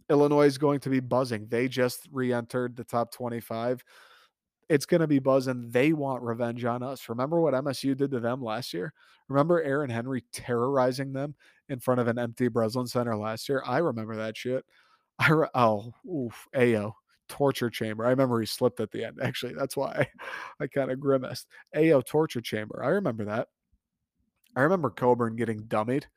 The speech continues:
<laughs> I remember that. And then we got Michigan Saturday. If they can get through these next two unscathed, <sighs> you, you gotta be feeling good. You gotta be feeling good.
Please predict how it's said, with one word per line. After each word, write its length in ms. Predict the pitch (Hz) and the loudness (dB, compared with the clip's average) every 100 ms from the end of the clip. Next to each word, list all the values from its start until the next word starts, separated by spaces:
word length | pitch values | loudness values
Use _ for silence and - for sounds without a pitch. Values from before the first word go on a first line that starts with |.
| _ | _
<laughs> 220 | - _ | -20 _
I 140 | - 160 | 2 4
remember 380 | 175 202 113 110 | 4 2 2 0
that. 320 | 117 147 - - - _ - _ _ | -2 -4 -12 -20 -20 _ -20 _ _
And 100 | 131 | 0
then 100 | 131 | 0
we 100 | 127 | 4
got 180 | 123 117 | 4 4
Michigan 400 | 113 110 113 107 | 2 -2 -4 -4
Saturday. 400 | - 113 113 - - - _ _ _ _ _ _ _ _ _ _ _ _ _ _ _ _ _ - | -6 -8 -10 -16 -20 -20 _ _ _ _ _ _ _ _ _ _ _ _ _ _ _ _ _ 0
If 140 | 139 120 | 2 8
they 140 | 160 | 6
can 100 | 214 | 6
get 260 | 156 143 - | 0 0 -2
through 180 | 135 | 0
these 200 | 127 120 | 0 -4
next 280 | 117 120 - | -6 -8 -4
two 240 | - 120 135 - _ _ _ _ _ _ _ _ _ - | -2 -2 -2 -18 _ _ _ _ _ _ _ _ _ 2
unscathed, 800 | 151 156 151 - 120 127 151 - _ - - _ | 2 4 -2 -2 0 0 -4 -12 _ -20 -20 _
<sighs> 720 | - - - - - - - | -6 -4 -4 -8 -12 -16 -14
you, 180 | 147 139 | -2 -2
you 220 | 147 135 | 2 2
gotta 240 | 127 123 117 | 6 6 6
be 120 | 113 | 0
feeling 340 | - 117 110 | 0 -2 -2
good. 320 | 110 113 - - - - - - | -6 -6 -8 -16 -18 -20 -20 -4
You 100 | 131 | 6
gotta 240 | 135 123 | 8 8
be 140 | 123 117 | 6 0
feeling 320 | 127 123 120 | 0 0 0
good. 180 | 120 | -2